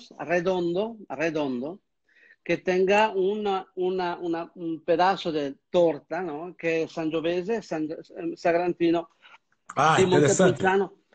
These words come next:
Speaker 1: Y tener entonces un I G T, una indicación geográfica típica, que sea un Super Tuscan, pero hecho
Speaker 2: Sí.
Speaker 1: en, eh, con una variedad autóctona.
Speaker 2: Muy
Speaker 1: Entonces, al final
Speaker 2: interesante.
Speaker 1: de todo, ese iti-,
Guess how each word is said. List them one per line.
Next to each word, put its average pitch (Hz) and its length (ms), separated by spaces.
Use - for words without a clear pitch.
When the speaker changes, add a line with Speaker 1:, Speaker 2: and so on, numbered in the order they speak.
Speaker 1:
Y 170 100
tener 190 300
entonces 196 340
un 165 160
I 202 100
G 202 280
T, 208 460
una 151 200
indicación 151 560
geográfica 170 560
típica, 208 560
que 175 100
sea 208 220
un 190 100
Super 220 420
Tuscan, 220 640
pero 160 480
hecho 170 460
Speaker 2:
Sí. 160 80
Speaker 1:
en, 151 260
eh, 160 160
con 160 160
una 165 100
variedad 156 420
autóctona. 139 760
Speaker 2:
Muy 165 80
Speaker 1:
Entonces, 139 100
al 196 220
final - 0
Speaker 2:
interesante. 131 420
Speaker 1:
de 190 60
todo, 220 480
ese 180 500
iti-, 185 340